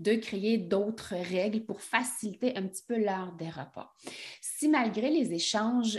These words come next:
euh, et les outils, il y a quand même des restrictions,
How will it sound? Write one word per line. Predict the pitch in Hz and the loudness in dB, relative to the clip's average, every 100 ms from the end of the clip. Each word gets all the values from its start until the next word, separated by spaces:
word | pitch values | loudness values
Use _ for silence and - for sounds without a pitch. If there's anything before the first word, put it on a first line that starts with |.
| - | -4
euh, | 175 170 - | -4 -4 0
et | 220 | 2
les | 208 202 190 185 | 2 0 -2 -2
outils, | 185 - 233 262 277 - | -6 -2 4 4 4 -2
il | 202 | -6
y | |
a | 180 | -6
quand | - 262 | -2 2
même | 254 269 285 208 | 4 6 6 4
des | 185 | 2
restrictions, | 185 214 - - - - 220 220 | -2 -4 -6 -14 -12 0 2 2